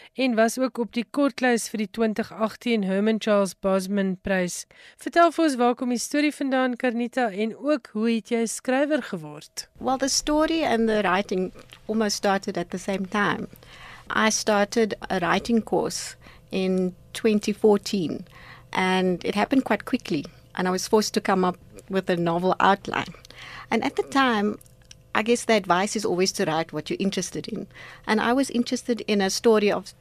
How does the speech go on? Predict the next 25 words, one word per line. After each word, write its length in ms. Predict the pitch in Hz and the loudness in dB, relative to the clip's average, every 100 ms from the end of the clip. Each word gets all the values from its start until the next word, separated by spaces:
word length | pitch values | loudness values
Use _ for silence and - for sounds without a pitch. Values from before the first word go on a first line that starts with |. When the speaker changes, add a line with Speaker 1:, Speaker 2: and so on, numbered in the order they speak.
| - | -4
Speaker 2:
very 200 | 180 208 | 0 0
strong 640 | - 202 180 175 175 175 | -2 0 0 0 -4 -2
women, 460 | 202 185 170 - 180 - | 0 2 0 -8 -16 -4
very 180 | 196 196 | 0 0
strong 260 | - 190 180 | 0 -2 0
women 240 | 180 180 | -2 -2
friends. 480 | - 233 165 151 - - - - | 0 2 2 -4 -10 -18 -18 -10
'Cause 100 | 196 | 2
that 220 | 214 - | 2 2
was 100 | 247 | -2
the 80 | 208 | -2
kind 220 | 202 170 | -2 -2
of 80 | 170 | -2
thing 160 | 190 170 | -2 -2
that 140 | 170 | -2
interested 400 | 185 170 170 170 | -4 -4 -6 -6
me, 120 | 165 | -4
how 240 | 170 180 180 | -2 0 2
as 300 | 170 175 180 | 2 0 0
you 80 | |
get 140 | 180 170 | -4 -2
older 340 | 190 196 185 156 | 0 2 0 0
as 140 | 190 | 2
a 60 | 175 | 2
woman, 400 | 156 185 151 180 | 2 2 2 -2